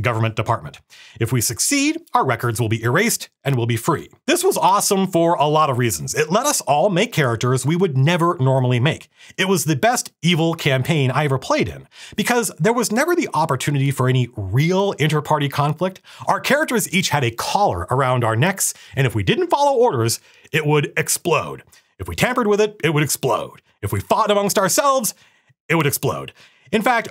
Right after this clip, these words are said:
we were gonna have to work very hard just to stay alive. The result was very cinematic. We bickered, we sniped at each other, there was a lot of showy bravado,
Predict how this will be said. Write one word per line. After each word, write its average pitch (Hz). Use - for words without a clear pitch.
we 240
were 320
gonna 214
have 202
to 190
work 170
very 170
hard 120
just 147
to 135
stay 131
alive. 101
The 180
result 202
was 151
very 143
cinematic. 139
We 139
bickered, 196
we 113
sniped 240
at 175
each 175
other, 160
there 156
was 143
a 156
lot 165
of 117
showy 180
bravado, 139